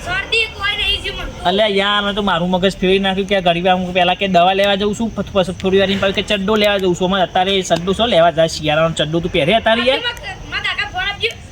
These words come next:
Speaker 2: નહીં યાર, હું તો યાર મોકલું છું ઘેર, ઘેર સાઈડ પાછા મોકલું ઈવોની
Speaker 1: આ
Speaker 2: બાજુ.
Speaker 1: ઘેર મોકલું યાર,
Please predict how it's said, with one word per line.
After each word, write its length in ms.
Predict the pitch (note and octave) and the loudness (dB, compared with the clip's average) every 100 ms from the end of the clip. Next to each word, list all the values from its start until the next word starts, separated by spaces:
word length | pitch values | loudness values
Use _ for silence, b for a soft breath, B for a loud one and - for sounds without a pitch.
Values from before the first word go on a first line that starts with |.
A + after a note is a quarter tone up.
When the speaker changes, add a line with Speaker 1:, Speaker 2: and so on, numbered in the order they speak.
| - D#3+ | -12 -2
Speaker 2:
નહીં 220 | G3+ A3+ | 0 2
યાર, 140 | B3 B3+ | 4 2
હું 280 | A#3+ B3 | 2 2
તો 80 | B3+ | 2
યાર 140 | B3 A#3+ | 2 4
મોકલું 400 | G#3+ F#3+ A#3 A3 | 4 4 4 2
છું 120 | F#3+ | 4
ઘેર, 200 | F#3+ G3 | 2 2
ઘેર 220 | E3+ G3+ | 2 2
સાઈડ 220 | G#3+ G#3 | 2 0
પાછા 220 | G3+ F#3 | 0 2
મોકલું 380 | G3 F3+ E3 F#3 | 2 0 2 6
ઈવોની 320 | F3 D#3+ D3 | 6 6 2
Speaker 1:
આ 40 | C#3+ | 0
Speaker 2:
બાજુ. 140 | B2+ | -2
Speaker 1:
ઘેર 200 | F4 G4+ | -2 -4
મોકલું 240 | G#4+ A4 A4+ | -6 -6 -2
યાર, 260 | A#4+ A4 | -2 -4